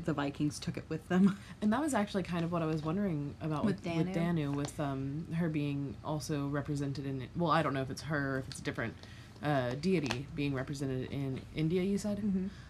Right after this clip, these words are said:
Speaker 2: Um, because, I mean, it's possible that was carried to India or brought from India
Speaker 1: I
Speaker 2: by
Speaker 1: know.
Speaker 2: trade routes.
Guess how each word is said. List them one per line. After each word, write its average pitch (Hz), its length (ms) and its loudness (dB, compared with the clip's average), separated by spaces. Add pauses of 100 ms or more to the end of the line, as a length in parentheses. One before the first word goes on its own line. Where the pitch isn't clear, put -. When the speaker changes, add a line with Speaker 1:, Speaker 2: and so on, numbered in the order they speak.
(200)
Speaker 2:
Um, 147 440 0
because, 175 280 4
I 180 40 6
mean, 165 160 6
it's 180 120 2
possible 156 500 0
that 147 180 2
was 131 120 -2
carried 139 400 -2
to 190 200 4
India 151 280 4
or 143 180 0
brought 139 300 0
from 160 340 2
India 127 560 0 (300)
Speaker 1:
I 214 100 4
Speaker 2:
by 208 100 4
Speaker 1:
know. 240 60 6
Speaker 2:
trade - 200 4
routes. - 500 -4